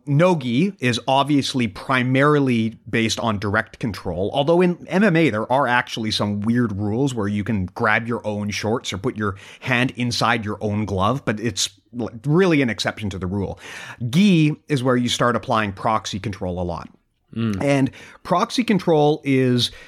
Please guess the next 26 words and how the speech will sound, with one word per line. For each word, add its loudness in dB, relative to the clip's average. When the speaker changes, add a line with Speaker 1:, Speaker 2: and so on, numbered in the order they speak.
Speaker 1:
tricky 2
because 2
<laughs> 0
it, 2
it 2
really 4
changes 2
up 2
a 4
lot 2
of 2
the 0
game, 0
and -2
a 2
lot 2
of 0
the 2
mental -2
models 0
that -4
we've 0
discussed -2
in -4
the -2
past, 0